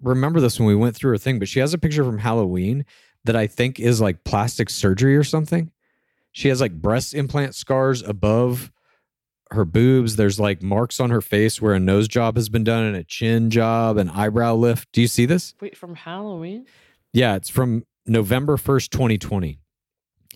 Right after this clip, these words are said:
Speaker 1: It's an intense image.
Speaker 2: November twenty twenty.
Speaker 1: A lot of rodeo pictures.
Speaker 2: Mm, had a buddy. Okay.
Speaker 1: I guess the costume is, like,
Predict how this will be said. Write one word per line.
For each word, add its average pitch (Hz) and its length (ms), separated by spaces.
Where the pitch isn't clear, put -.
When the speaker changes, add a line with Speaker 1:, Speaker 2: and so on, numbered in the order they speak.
Speaker 1:
It's - 100
an 180 80
intense 127 640
image. 98 520
Speaker 2:
November 170 840
twenty 151 500
twenty. - 920
Speaker 1:
A 104 40
lot 120 100
of 113 100
rodeo 104 340
pictures. 113 580
Speaker 2:
Mm, 160 760
had 185 300
a 196 100
buddy. 180 420
Okay. 165 560
Speaker 1:
I 92 80
guess 113 220
the 98 420
costume 107 520
is, 98 140
like, 87 160